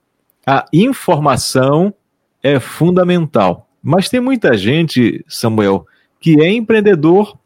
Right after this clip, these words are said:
e que, infelizmente, não tem um computador até pra participar de uma live como essa, participar de um treinamento, por exemplo, que vocês fazem, enfim.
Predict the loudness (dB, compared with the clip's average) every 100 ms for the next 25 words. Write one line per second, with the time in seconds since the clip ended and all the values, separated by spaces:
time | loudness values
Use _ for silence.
0 | _ _ -4 -2 -2 0 0 0 -2 -2
1 | -2 -2 -2 -2 0 2 4 2 0 -2
2 | -2 0 0 -2 -2 -6 -4 -2 0 2
3 | 4 2 2 -2 0 -4 -4 -4 -6 -2
4 | -2 -2 -8 -6 0 2 2 2 0 -2
5 | 0 2 2 2 2 0 -2 -2 -4 -6
6 | -20 -20 _ -4 -2 0 2 2 2 2
7 | 2 2 0 -2 -2 -2 -2 -4 -6 -4
8 | -6 -8 -4 -2 0 0 0 0 -2 -4
9 | _ _ _ -4 -4 -2 -4